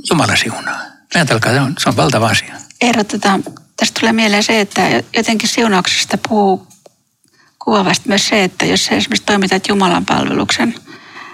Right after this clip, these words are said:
Speaker 2: ja sitten sä lopussa siunaat ja lausut Herran siunauksen, niin sit, siinähän pappi levittää kätensä. Ja tavallaan niin se, se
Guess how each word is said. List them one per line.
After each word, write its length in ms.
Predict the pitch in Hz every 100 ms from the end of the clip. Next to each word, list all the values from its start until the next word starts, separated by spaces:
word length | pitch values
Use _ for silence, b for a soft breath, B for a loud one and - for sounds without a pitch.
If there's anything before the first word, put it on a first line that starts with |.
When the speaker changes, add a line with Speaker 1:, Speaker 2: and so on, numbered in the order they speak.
| B -
Speaker 2:
ja 60 |
sitten 220 | 208 202
sä 120 | 202 196
lopussa 460 | 196 202 - - - - -
siunaat 520 | - - 202 180 175 180
ja 80 |
lausut 320 | 185 185 - 208
Herran 160 | -
siunauksen, 600 | - 190 - 202 - -
niin 140 | - - -
sit, 220 | - - - _
siinähän 420 | - 240 208 208
pappi 360 | - 208 - - -
levittää 500 | - 208 196 - 180
kätensä. 480 | 185 208 202 185 190
Ja 120 | 180
tavallaan 380 | 208 233 220 214
niin 120 | 214
se, 180 | 226 214 B B B B
se 120 | -